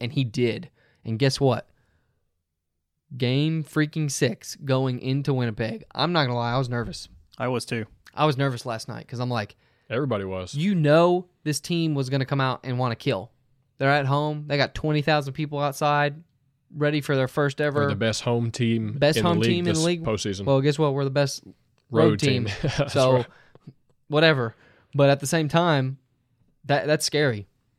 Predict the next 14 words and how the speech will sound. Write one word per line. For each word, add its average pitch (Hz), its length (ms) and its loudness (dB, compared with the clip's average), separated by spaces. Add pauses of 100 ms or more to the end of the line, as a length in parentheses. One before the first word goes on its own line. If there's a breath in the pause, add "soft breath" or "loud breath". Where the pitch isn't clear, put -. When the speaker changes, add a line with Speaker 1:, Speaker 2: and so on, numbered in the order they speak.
(420)
Speaker 1:
going 139 200 6
into 131 220 2
it. 113 160 -8 (320)
I 131 140 0
mean, 123 340 -2
we 143 180 0
were 127 300 2 (100)
clinching 160 380 0
hard. 127 420 2 (580)
Speaker 2:
Oh, 113 260 -6
I 135 100 2
was 120 240 -2
too, 107 240 -4
'cause 113 180 -8